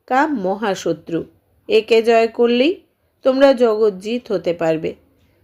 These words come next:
যারা পবিত্র হবে তারাই পবিত্র দুনিয়াতে যেতে পারবে। এখানে হলো রাজযোগের কথা। তোমরা ওখানে গিয়ে রাজত্ব করবে।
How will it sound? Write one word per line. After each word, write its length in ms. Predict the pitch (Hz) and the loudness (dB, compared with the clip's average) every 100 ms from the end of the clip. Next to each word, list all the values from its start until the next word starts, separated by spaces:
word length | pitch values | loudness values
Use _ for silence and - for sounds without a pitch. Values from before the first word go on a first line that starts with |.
| _ | _
যারা 300 | 240 220 214 | 0 4 4
পবিত্র 600 | 214 214 208 220 - 220 226 | 2 0 -4 -6 -6 -4 0
হবে 380 | 220 214 285 | 0 2 2
তারাই 420 | 359 240 196 190 190 | 2 0 2 2 0
পবিত্র 580 | 190 180 185 185 180 | -4 -2 -2 -2 -4
দুনিয়াতে 600 | 175 175 170 175 175 269 | -2 -2 -4 -6 -4 -2
যেতে 280 | 269 214 - | 0 -2 -2
পারবে। 380 | 165 165 156 165 - _ _ _ _ _ _ _ - | -2 0 0 -4 -6 _ _ _ _ _ _ _ -4
এখানে 480 | 247 254 339 320 359 | 0 2 2 0 0
হলো 360 | 311 226 214 285 | 2 4 4 4
রাজযোগের 640 | 240 185 165 165 160 151 | 4 0 -2 -2 -2 -4
কথা। 320 | - 139 - 165 _ _ _ _ _ _ _ | -2 -6 -6 -14 _ _ _ _ _ _ _
তোমরা 360 | - 254 262 254 | 0 4 6 4
ওখানে 520 | 240 247 - 277 262 247 | 4 2 2 -2 0 -4
গিয়ে 260 | 208 233 | 0 2
রাজত্ব 580 | 254 269 254 285 285 277 | 4 2 4 -2 0 -4
করবে। 400 | 254 262 240 254 | 0 0 2 -2